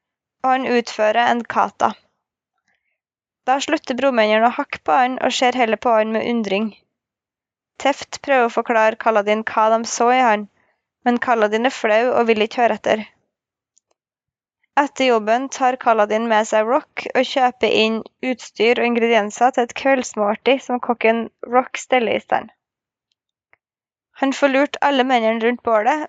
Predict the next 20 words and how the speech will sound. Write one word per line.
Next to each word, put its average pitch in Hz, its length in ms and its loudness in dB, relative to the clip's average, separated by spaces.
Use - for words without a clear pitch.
og 254 220 0
morgenen 247 340 2
etter 240 300 0
så 240 160 -4
blir 233 180 2
flere 226 380 0
av 240 80 0
dem 214 180 0
med 214 220 0
på 226 80 -6
treningsøkta 214 600 -4
hans. - 380 -6
Lurt 233 360 2
og 254 140 2
lurt, 233 400 -2
det 240 180 -2
var 233 200 4
jo 233 120 0
god 240 360 0
stemning. 247 400 2